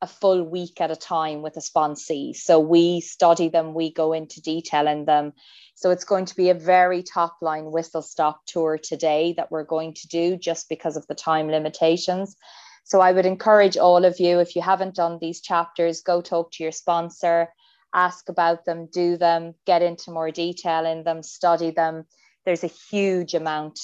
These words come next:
uh, in them there, and I'll talk a little bit about that at the end. And,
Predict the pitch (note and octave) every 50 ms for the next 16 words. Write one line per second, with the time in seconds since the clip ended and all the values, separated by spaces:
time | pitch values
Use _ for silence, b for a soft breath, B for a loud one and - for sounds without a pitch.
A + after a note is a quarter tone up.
0 | - - - E3+ D#3 D#3 D#3 - - F3 E3 E3 E3 D#3 D#3+ D#3 D#3 D#3 D3+ E3
1 | D#3 D3+ D3+ D3+ D3+ D3+ D3 b b b b b - E3 E3 D#3 D#3 - - F3+
2 | D#3+ D#3+ - - D#3 D#3 D#3 D#3 D#3+ D3 - D3 D3 D3 - D#3 D3+ D3 D3 -
3 | D#3 D3 D3 D3+ C#3+ - - D#3 D3+ D3+ D3 D3 C#3+ C#3+ C#3+ C#3+ - - - -
4 | B B B B B B B B B B B - F#3 F#3 F3+ F3+ F3+ F3+ F3+ F#3
5 | F3+ F3+ F3+